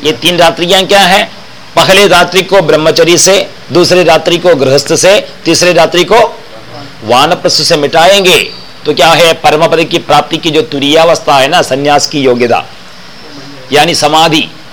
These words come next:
उनको समाधि की प्राप्ति होती है। समाधि क्या है? समाधि वही होती है जो तीनों रात्रि के खत्म होने के बाद होने वाला दिन,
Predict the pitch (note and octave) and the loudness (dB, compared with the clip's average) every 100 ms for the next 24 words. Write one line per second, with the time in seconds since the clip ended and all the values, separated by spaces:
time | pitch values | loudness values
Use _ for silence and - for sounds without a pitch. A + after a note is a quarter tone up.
0 | - D3 D3+ D#3+ C#3+ C3 C#3 D3 D3 D#3 | -10 -8 -4 -2 -2 -2 -2 -2 -6 -4
1 | B2+ - C#3 A2 G2+ G#2+ - B2+ D3+ E3 | -2 -2 -4 -8 -6 -6 -2 0 0 -2
2 | E3+ F3 D3 D3 - - - - - - | 0 0 2 0 -4 -20 -20 -20 -20 -20
3 | - - - - - - - - - - | -20 -20 -20 -20 -20 -20 -20 -20 -16 -6
4 | B2+ C3+ E3 F#3 F#3+ E3+ G3+ E3+ D3+ D#3 | -2 0 0 2 2 2 2 2 0 0
5 | E3+ G#3+ E3 E3+ - D#3+ F3+ E3+ D#3 - | 2 2 2 0 0 0 2 2 2 2
6 | E3 E3 E3+ D#3+ - D#3+ D3+ C3+ C3+ C#3+ | -2 -2 -2 -4 -2 -2 0 -2 -2 0
7 | C3+ C#3 B2+ B2+ C3 C3 C3+ C#3 A#2 C#3 | 2 2 2 0 0 2 2 2 -2 -6
8 | A#2+ | -8